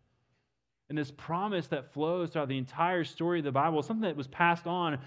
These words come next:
from generation to generation. And so in Genesis fifteen, we see God making a covenant with Abraham that affirms the promise that he gave him here in Genesis twelve. Abraham ha-, finally has a son who's named Isaac.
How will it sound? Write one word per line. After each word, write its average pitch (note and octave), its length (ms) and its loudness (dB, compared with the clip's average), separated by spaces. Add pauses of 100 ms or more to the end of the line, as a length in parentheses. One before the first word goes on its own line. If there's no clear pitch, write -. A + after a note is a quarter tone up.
(140)
from F#3+ 140 0
generation F3 720 4
to D#3+ 100 -4
generation. C#3+ 680 -4 (440)
And C#3 100 -6
so D#3 160 2
in D3 80 2
Genesis F3+ 420 -2
fifteen, F#3+ 520 -2
we D3+ 100 2
see D3 180 -2
God D3+ 200 2
making D#3+ 220 -2
a C#3 60 -2
covenant F3+ 600 -4 (240)
with E3 240 0
Abraham C#3 380 0
that C3 100 4
affirms F#3+ 540 -2
the D3+ 100 -2
promise E3 420 -2
that C#3+ 140 -4
he C3+ 120 -2
gave C3+ 320 -2
him A2+ 220 -4
here B2 500 -2 (240)
in C3+ 120 -6
Genesis B2 360 -2
twelve. A#2+ 520 -4 (760)
Abraham F3 260 6
ha-, D#3+ 160 6
finally E3+ 240 2
has D3 140 0
a C3+ 40 -2
son F3+ 520 2
who's B2 120 -4
named C#3 280 -2
Isaac. C#3+ 640 -4